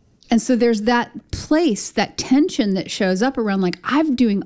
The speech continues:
all this personal growth." I, it happens all the time with my ancestral medicine stuff. Clients,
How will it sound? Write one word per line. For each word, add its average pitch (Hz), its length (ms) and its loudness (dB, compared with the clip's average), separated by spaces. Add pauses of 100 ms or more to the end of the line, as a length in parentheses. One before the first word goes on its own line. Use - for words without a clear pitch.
all 269 240 2
this 254 220 0
personal 226 320 -2
growth." 175 160 -4
I, 247 100 -2
it 226 80 -2
happens 254 280 2
all 269 200 2
the 262 80 0
time 247 240 0
with 196 100 -2
my 180 120 2
ancestral 180 400 0
medicine 180 340 0
stuff. - 320 -6 (280)
Clients, 226 440 -2